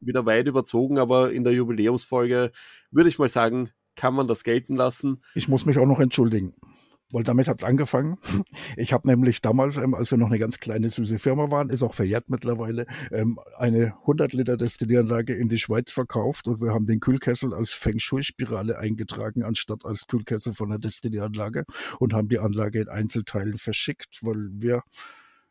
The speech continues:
Speaker 2: das damals alles noch nicht wussten. Jetzt ist es raus.
Speaker 1: <laughs> Okay, das wäre auch wieder eine sehr kuriose Zollgeschichte zum Abschluss.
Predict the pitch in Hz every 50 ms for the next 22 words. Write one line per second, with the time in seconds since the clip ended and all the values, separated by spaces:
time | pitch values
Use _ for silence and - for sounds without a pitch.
0 | _ _ _ - 123 117 - - 107 104 117 113 - - 110 107 107 - - 107
1 | 101 107 - - 98 92 - - - - - 87 - _ _ _ _ _ _ _
2 | _ _ _ _ _ _ _ _ _ _ _ _ _ _ _ _ _ _ _ _
3 | _ _ - 92 92 - - 123 107 - 156 - - - 120 117 113 - - -
4 | - _ _ - - - - - - - - _ _ - - - - - 247 -
5 | _ _ - - - - - - - - - _ - - 185 - - 160 139 131
6 | 120 - 151 151 143 143 123 120 - 117 123 123 120 113 117 120 - - - -
7 | - 151 151 156 - - 151 139 120 131 127 123 131 123 123 135 113 - - -
8 | _ _ - - 139 156 143 143 139 - 160 147 - - - - - 127 120 131
9 | 127 - - 160 165 156 - -